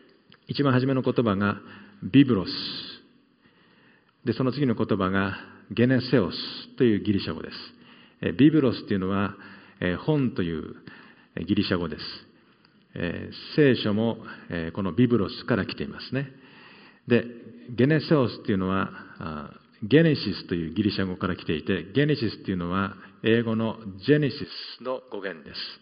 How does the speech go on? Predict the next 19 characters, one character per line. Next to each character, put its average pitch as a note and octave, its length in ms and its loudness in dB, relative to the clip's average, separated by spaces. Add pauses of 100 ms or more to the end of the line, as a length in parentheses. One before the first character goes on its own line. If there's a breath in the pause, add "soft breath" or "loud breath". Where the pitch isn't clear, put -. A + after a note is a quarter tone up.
(520 loud breath)
で、 A2+ 180 0 (180)
ジ A2 140 6
ェ - 40 6
ネ D#3+ 100 4
シ - 60 -6 (100)
ス - 140 -14
と A#2 80 0
い G2+ 40 4
う F2+ 40 2
の F2+ 100 -2
は G2+ 260 0 (480 loud breath)
創 D#3 200 2
世 C#3+ 300 4
記 - 160 -4
の A2+ 300 -2 (560)
表 G#2 220 2
題、 D2+ 200 -4 (200)
書 A2 80 2
名 G#2 320 2